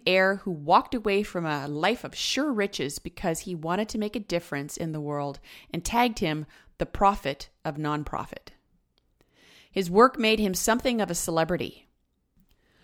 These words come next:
There were twenty thousand letters a year pouring in from enthusiastic readers, and the response to my dad's work brought financial security to our,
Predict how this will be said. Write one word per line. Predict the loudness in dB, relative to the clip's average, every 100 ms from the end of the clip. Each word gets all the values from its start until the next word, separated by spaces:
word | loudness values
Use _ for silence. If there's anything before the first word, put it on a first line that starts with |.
| _ _ _ _
There | 0
were | 2
twenty | 0 2 2 4
thousand | 6 6 6
letters | 4 4 2
a | 0
year | 0
pouring | 0 2 2 2
in | -2
from | -4 -4
enthusiastic | -4 0 0 2 2 2 -6
readers, | -4 -2 0 0 -2
and | -4 -4
the |
response | -2 0 4 4
to | 2
my | 0
dad's | 2 4 4 2
work | -2 0
brought | -2 -2
financial | -2 -2 0 -2 -2
security | -6 -6 -4 -2 -2
to | -2
our, | -4